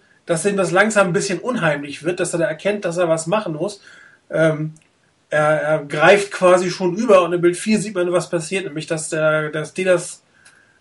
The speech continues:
ähm, wer immer das, ich glaub, es ist auch, nee, vierundneunzig ist, wer ist denn die vierundneunzig eigentlich von den Steelers?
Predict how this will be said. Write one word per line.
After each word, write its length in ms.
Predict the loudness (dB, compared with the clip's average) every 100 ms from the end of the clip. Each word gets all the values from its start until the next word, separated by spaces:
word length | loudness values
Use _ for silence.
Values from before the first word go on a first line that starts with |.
| -4
ähm, 540 | 2 2 2 -2 -4 -12
wer 240 | -20 -12 -6
immer 160 | 0
das, 160 | 0 -2
ich 140 | -4
glaub, 120 | -4 -4
es 60 |
ist 60 | -6
auch, 160 | -8
nee, 120 | -6 -8
vierundneunzig 640 | -2 0 0 -2 -4 -12
ist, 300 | -14 -14 -12
wer 100 | -12
ist 140 | -12
denn 100 | -14
die 60 | -14
vierundneunzig 580 | -14 -12 -10 -10 -12 -14
eigentlich 200 | -16 -16
von 100 | -16
den 100 | -14
Steelers? 420 | -12 -12 -12